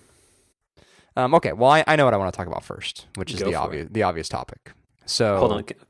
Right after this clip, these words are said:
Speaker 2: wait. Well, actually, I have no idea what you're talking about, so go for it.
Speaker 1: Well, you probably do, but, um, so this photo that you sent me right before we, uh, started.
Speaker 2: No, no, we'll, we'll save that.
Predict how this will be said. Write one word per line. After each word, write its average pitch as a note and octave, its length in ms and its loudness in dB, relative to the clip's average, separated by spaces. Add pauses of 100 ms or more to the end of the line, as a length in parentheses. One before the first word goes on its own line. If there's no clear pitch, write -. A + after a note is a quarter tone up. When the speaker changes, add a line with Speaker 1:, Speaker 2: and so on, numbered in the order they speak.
Speaker 2:
wait. G2+ 260 -10 (380)
Well, G#2 260 -4 (760)
actually, - 360 -4
I B2 80 -2
have A#2 160 -2
no A#2 120 -4
idea A#2+ 180 -2
what G#2+ 60 -4
you're G2 60 -8
talking G2 240 -8
about, F#2 140 -14
so A2+ 80 -10
go A2 100 -6
for - 160 -14
it. - 80 -20 (800)
Speaker 1:
Well, D3+ 100 4
you G#2 120 0
probably B1 420 -2
do, - 320 -12
but, F2 240 -2 (480)
um, E2+ 460 -4
so - 100 0
this A#2+ 160 2
photo C#3+ 300 6
that G#2+ 120 2
you G2 60 -6
sent G#2 240 -2
me F2+ 60 -4
right G2+ 280 0
before G#2 320 -2
we, E2 320 -6
uh, - 160 -8
started. F2+ 520 -2 (420)
Speaker 2:
No, D#3 240 -2
no, A2 100 0
we'll, G#2+ 160 0
we'll A#2 120 -4
save F#2+ 240 -8
that. F#2 220 -10